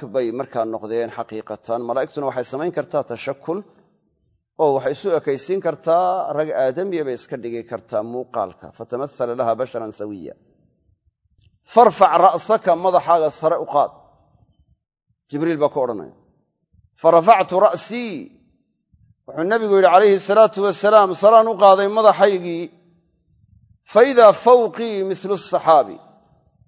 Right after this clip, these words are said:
Waaba iyadii oo korkayga u ahaaday daruurta wax la midi.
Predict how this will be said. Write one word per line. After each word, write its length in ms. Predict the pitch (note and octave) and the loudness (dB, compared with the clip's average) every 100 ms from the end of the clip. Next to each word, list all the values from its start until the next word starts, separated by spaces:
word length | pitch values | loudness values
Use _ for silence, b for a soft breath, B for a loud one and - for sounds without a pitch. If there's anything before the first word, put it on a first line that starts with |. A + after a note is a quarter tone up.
| - | -2
Waaba 200 | E3+ E3+ | 0 2
iyadii 380 | F3+ A3+ A3+ A#3 | 4 4 4 4
oo 240 | A3+ G3+ C#3 - - _ _ _ _ - | 6 6 4 -2 -14 _ _ _ _ 2
korkayga 500 | A#3 - A3+ G3 G3+ | 4 6 4 6 4
u 140 | G#3+ G3 | 4 4
ahaaday 600 | F3+ E3+ E3+ E3+ E3+ E3+ D#3 _ _ _ _ | 8 10 10 8 4 0 -6 _ _ _ _
daruurta 420 | D3 F#3 A#3 - E3+ | 4 4 4 0 0
wax 160 | F3 | 2
la 140 | D#3+ C#3 | 0 -4
midi. 240 | A2 D#2 | -6 -14